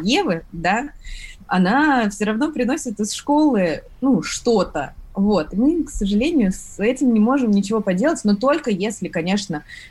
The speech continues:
вы не отдаете своего ребенка в супер закрытую школу, где у всех детей отобраны гаджеты, и все они, там, свое утро начинают с, э,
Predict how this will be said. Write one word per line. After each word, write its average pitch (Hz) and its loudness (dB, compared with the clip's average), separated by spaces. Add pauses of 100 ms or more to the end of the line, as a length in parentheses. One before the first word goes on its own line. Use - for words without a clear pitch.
вы 180 2
не 214 2
отдаете 165 0
своего 170 -2
ребенка 175 0
в - -14
супер 190 0
закрытую 165 -4
школу, 277 0
где 175 0
у 180 0
всех 170 -4
детей 151 -6
отобраны 143 -2
гаджеты, 247 -2 (360)
и 165 -6
все 254 0
они, 170 0
там, 139 -6
свое 175 0
утро 214 -2
начинают 160 -4
с, - -14
э, 143 -4